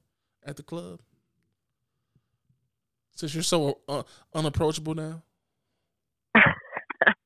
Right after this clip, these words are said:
Speaker 2: Well, you know, like, pay attention to how you approach women. Approach them from the front, please. Look me in my eyes. I hate when a man tries to act like he's gotta squeeze past you. If you,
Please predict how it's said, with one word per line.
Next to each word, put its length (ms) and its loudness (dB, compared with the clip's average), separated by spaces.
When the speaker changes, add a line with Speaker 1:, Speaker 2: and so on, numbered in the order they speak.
Speaker 2:
Well, 140 2
you 220 2
know, 360 4
like, 340 2
pay 160 6
attention 460 2
to 80 2
how 180 4
you 180 2
approach 360 -2
women. 160 0
Approach 400 2
them 120 4
from 180 2
the 120 0
front, 300 2
please. 260 4
Look 240 4
me 140 6
in 60 2
my 140 2
eyes. 360 2
I 100 4
hate 140 6
when 140 6
a 60 6
man 280 6
tries 240 2
to 80 0
act 160 4
like 140 -2
he's 120 -4
gotta 200 8
squeeze 380 0
past 360 2
you. 220 0
If 100 -14
you, 160 2